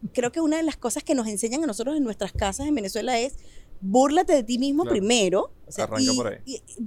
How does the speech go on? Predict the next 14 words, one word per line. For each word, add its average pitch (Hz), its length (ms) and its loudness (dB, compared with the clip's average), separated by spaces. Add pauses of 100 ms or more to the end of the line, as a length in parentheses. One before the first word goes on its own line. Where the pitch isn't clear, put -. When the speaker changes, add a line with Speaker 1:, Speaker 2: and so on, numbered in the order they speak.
(120)
Speaker 1:
por 254 160 6
ahí 240 180 8
arranca 320 380 2 (100)
y 226 240 -6
ya 247 280 -2
lo 359 120 -2
demás 277 320 0
es, 370 200 -6 (120)
<coughs> - 160 -10
nosotros 269 300 2
lo 339 80 -2
llamamos 277 580 -4
chalequeo. 165 680 2
Speaker 2:
Claro. 165 240 -4